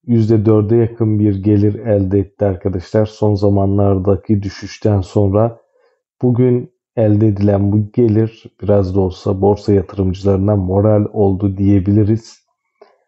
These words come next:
Saat on sekiz elli dörtte kamuya aydınlatma platformuna bildirilen bir haber ile şu anda karşınızdayız.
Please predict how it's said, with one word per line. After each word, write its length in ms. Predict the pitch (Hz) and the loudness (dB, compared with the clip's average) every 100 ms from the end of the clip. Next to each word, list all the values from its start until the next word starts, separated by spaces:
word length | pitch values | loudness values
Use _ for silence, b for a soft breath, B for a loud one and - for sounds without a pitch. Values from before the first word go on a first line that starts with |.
| b | b
Saat 440 | _ - 143 151 - | _ -2 0 0 0
on 220 | 156 160 | 2 2
sekiz 520 | - 151 143 147 135 | 2 -2 -2 -4 0
elli 260 | 147 127 123 | 2 2 2
dörtte 460 | 131 127 - 139 | 0 0 -4 -4
kamuya 380 | - 120 117 117 | -2 -2 0 2
aydınlatma 640 | 113 110 104 113 - 120 107 | 2 0 -2 -6 -4 -6 -4
platformuna 760 | 110 104 - 110 107 107 113 | -2 -2 -2 0 2 2 2
bildirilen 800 | 107 104 104 98 101 107 117 107 | 0 0 0 0 0 0 0 -2
bir 160 | 104 107 | -2 -2
haber 440 | - 104 104 107 | -2 0 0 0
ile 340 | 101 110 107 | -2 0 0
şu 200 | 110 - | -2 -2
anda 340 | 107 101 98 101 | 0 0 -2 -4
karşınızdayız. 1040 | - 95 - 98 92 90 95 87 - - | -2 -4 -4 -4 -4 -2 -2 -2 -6 -20